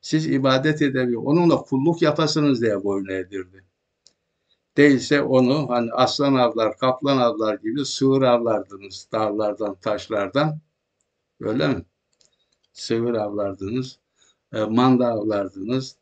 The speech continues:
deve avlardınız, avına çıkardınız. Yani böyle avlunuzda, ahırınızda, bilmem şeyinizde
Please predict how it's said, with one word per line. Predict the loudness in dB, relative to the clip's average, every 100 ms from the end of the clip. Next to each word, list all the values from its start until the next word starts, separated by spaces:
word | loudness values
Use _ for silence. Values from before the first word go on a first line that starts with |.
| 4
deve | 6 8
avlardınız, | 6 6 6 4 2 -2 -14 -16 -4
avına | 0 2 2
çıkardınız. | 0 -6 -6 -6 -6 -10 -12 -6
Yani | -6 -6 -6
böyle | -4 -4 -6 -12 -20 -20 _ -2
avlunuzda, | 0 2 0 -4 -4 -2 0 0
ahırınızda, | -2 -4 -6 -8 -8 -6 -6 -4
bilmem | -6 -8 -10
şeyinizde | -8 -8 -6 -6 -4 -4